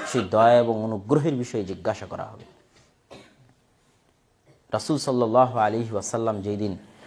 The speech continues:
খাবার পেলেন না, বাড়ি থেকে বের হয়ে গেলেন, আবু বকরও ক্ষুধার্ত হয়ে বাড়ি থেকে বের হয়ে আসলো, ওমরও ক্ষুধার্ত হয়ে বাড়ি থেকে বের হয়ে আসলো। তারপরে একজন আনসারীর বাড়িতে গিয়ে বকরি, খাসি জবাই করে খাবারের ব্যবস্থা করা হলো। তখন আল্লাহ রাসূল বলতেছে, "লাতুসআলুন্না ইয়াওমাইদিন আনিন নাঈম।"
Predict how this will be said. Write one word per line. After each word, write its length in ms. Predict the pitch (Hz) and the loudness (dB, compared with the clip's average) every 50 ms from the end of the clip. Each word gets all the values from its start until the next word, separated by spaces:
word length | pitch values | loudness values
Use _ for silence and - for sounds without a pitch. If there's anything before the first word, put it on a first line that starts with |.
| - - - | -20 -10 -4
খাবার 340 | - - 131 127 139 135 135 | 6 10 12 12 12 12 10
পেলেন 280 | 131 135 123 123 117 | 6 4 2 4 4
না, 160 | 117 113 110 107 | 4 4 6 6
বাড়ি 220 | 104 107 113 110 | 6 6 4 2
থেকে 240 | - - 113 113 104 | -2 -4 -4 -2 -2
বের 200 | 104 107 110 104 | 0 -2 -2 0
হয়ে 180 | 113 110 104 | 0 0 0
গেলেন, 240 | 101 101 95 92 82 82 - - - - - - | 0 -2 -4 -6 -8 -10 -16 -20 -20 -20 -14 -2
আবু 220 | 95 98 104 120 123 | 0 2 4 4 4
বকরও 340 | 123 123 123 - 139 131 123 | 4 4 2 2 0 0 0
ক্ষুধার্ত 460 | 127 - 131 117 120 120 120 - 131 | 0 -2 -2 0 0 -2 -2 -4 -6
হয়ে 180 | 120 120 120 | -4 -2 2
বাড়ি 220 | 113 110 110 113 110 | 4 4 4 4 2
থেকে 240 | - 127 117 117 110 | -4 -4 -2 0 0
বের 180 | 110 110 113 | 0 -2 -2
হয়ে 120 | 107 113 110 | 0 0 0
আসলো, 340 | 101 - - - 101 87 - - - - - - - _ - | 0 -2 -4 -10 -10 -10 -10 -14 -20 -20 -20 -20 -20 _ 0
ওমরও 340 | 123 127 143 151 156 156 147 | 2 2 4 4 4 2 2
ক্ষুধার্ত 460 | - - - 131 135 127 127 - 135 | 0 -2 -2 0 0 -2 -2 -4 -4
হয়ে 140 | 131 131 123 | -2 0 2
বাড়ি 220 | 117 113 120 120 - - | 2 2 0 0 -4 -6
থেকে 120 | 131 123 | -6 -4
বের 200 | 107 113 113 110 | -2 -2 -2 -2
হয়ে 120 | 113 123 113 | -2 -2 -2
আসলো। 360 | 107 101 - - 107 95 85 - - - - _ _ | -2 -2 -4 -6 -8 -8 -8 -8 -14 -20 -20 _ _
তারপরে 320 | - 113 113 117 - 131 127 | 2 2 2 4 4 4 4
একজন 220 | 123 127 131 120 | 4 2 -2 -2
আনসারীর 520 | 107 113 117 117 117 - 143 135 143 135 127 | -2 -2 -2 -2 -4 -4 -2 0 0 2 4
বাড়িতে 380 | 120 117 127 123 123 131 123 | 2 2 2 0 -2 -2 -2
গিয়ে 260 | 117 117 117 113 107 98 - - - - 101 | 0 0 0 0 0 -2 -6 -12 -14 -10 -4
বকরি, 320 | 104 123 123 - - 131 120 | -2 -2 -2 -2 -2 -4 -4
খাসি 360 | - - 120 113 - - 117 | -2 -2 -2 -2 -2 -4 -2
জবাই 300 | 107 113 107 113 117 113 | 0 2 2 2 2 0
করে 180 | 113 117 107 101 | -2 -6 -8 -8
খাবারের 420 | - - 110 107 127 131 127 117 | -6 -6 -2 0 0 2 2 2
ব্যবস্থা 380 | 110 107 107 120 - - - 113 | 0 0 0 -2 -6 -6 -6 -4
করা 220 | - 107 104 98 | 0 0 0 0
হলো। 220 | 98 104 98 87 - - - - - _ _ | 0 -2 -6 -8 -10 -14 -20 -20 -20 _ _
তখন 280 | - 165 - 196 208 180 | 6 6 8 8 6 6
আল্লাহ 200 | 160 151 151 143 | 6 6 6 6
রাসূল 240 | 135 139 - 143 135 | 6 4 0 -2 -2
বলতেছে, 380 | 127 120 113 104 113 104 - 110 | -2 -2 -2 -4 -6 -6 -4 -2
"লাতুসআলুন্না 880 | 107 104 104 110 104 - - - 101 101 101 113 113 107 104 101 98 95 | -2 -2 -2 -4 -8 -10 -10 -8 -6 -4 -4 -4 -4 -4 -4 -6 -4 -4
ইয়াওমাইদিন 680 | 98 104 104 101 95 95 95 98 92 87 95 98 92 | -2 -2 -2 -2 -4 -6 -8 -10 -10 -10 -10 -10 -8
আনিন 260 | 92 90 95 95 95 | -8 -8 -8 -8 -8
নাঈম।" 580 | 95 90 92 92 101 120 135 135 135 127 110 | -8 -8 -8 -6 -2 0 0 2 2 2 0